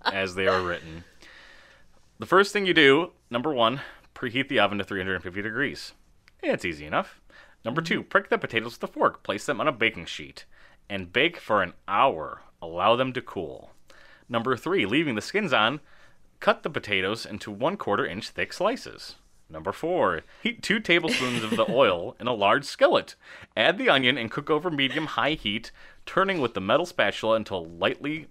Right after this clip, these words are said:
Speaker 1: browned, eight to ten minutes. Number five, add the potatoes and cook, turning with the spatula until they are crisp and brown, adding one extra tablespoon if necessary, about ten minutes. Number six, add the seasonings.
Speaker 2: That's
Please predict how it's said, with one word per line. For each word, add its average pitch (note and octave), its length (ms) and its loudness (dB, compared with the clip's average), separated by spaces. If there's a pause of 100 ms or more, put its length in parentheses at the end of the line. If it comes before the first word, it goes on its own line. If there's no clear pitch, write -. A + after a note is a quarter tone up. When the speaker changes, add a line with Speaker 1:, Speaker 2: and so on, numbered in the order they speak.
Speaker 1:
browned, F2+ 380 -2 (200)
eight F#2+ 220 -10
to F2+ 60 -16
ten E2+ 280 -12
minutes. C2+ 400 -16
Number G#2+ 220 -4
five, C#2 480 -2 (400)
add G#2+ 220 4
the A#2+ 60 -6
potatoes D3 600 0
and B2+ 120 -6
cook, - 300 2 (140)
turning D3 240 0
with G2+ 140 -4
the - 40 -16
spatula F2+ 560 0 (320)
until G2 280 -4
they F2 120 -4
are D#2 100 -4
crisp - 520 -2
and F2 200 -12
brown, F#3 560 2 (360)
adding F#2 260 0
one F#2 400 0
extra C#3+ 220 -2
tablespoon E3+ 520 -2
if A#2 200 0
necessary, B2 420 -2
about F#2+ 220 -2
ten C3+ 140 0
minutes. E3 260 -4
Number D3 160 0
six, - 360 -2
add A2+ 200 2
the A2+ 80 -2
seasonings. - 640 -10
Speaker 2:
That's - 240 -10